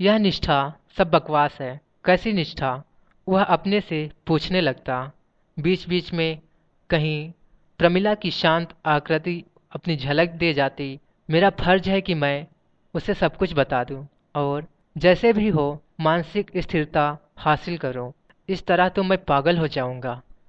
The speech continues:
सुषमा ठीक कहती थी, "मैं सोचता बहुत हूँ, हर वक्त सोचता रहता हूँ।"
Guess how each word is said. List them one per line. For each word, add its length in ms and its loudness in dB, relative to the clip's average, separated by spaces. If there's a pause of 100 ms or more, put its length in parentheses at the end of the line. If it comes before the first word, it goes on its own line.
(180)
सुषमा 340 0
ठीक 320 -4
कहती 340 -2
थी, 280 -12 (520)
"मैं 100 4
सोचता 400 2
बहुत 400 0
हूँ, 180 -8 (460)
हर 160 0
वक्त 260 0
सोचता 440 2
रहता 260 0
हूँ।" 280 -6